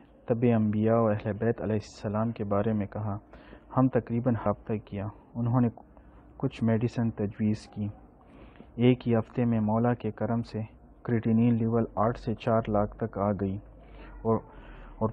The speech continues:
पोटेशियम भी नॉर्मल होने लगा। अल्लाह के फजलो करम से मेरी वालिदा तकरीबन नाइंटी परसेंट तक बेहतर हो चुकी हैं और डायलिसिस से भी मुस्तकिल तौर पर छुटकारा मिल चुका है।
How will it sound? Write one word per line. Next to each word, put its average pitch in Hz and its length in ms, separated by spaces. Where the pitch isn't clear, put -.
पोटेशियम 117 560
भी 110 100
नॉर्मल 107 420
होने 101 320
लगा। 92 280
अल्लाह - 920
के 120 160
फजलो 117 340
करम 120 280
से 117 140
मेरी 110 260
वालिदा 110 420
तकरीबन 113 480
नाइंटी 113 360
परसेंट 107 460
तक 104 180
बेहतर 107 360
हो 107 200
चुकी 98 320
हैं 101 240
और 110 120
डायलिसिस 113 580
से 110 160
भी 110 160
मुस्तकिल 113 560
तौर 107 200
पर 104 160
छुटकारा 110 580
मिल 104 200
चुका 98 340
है। 101 240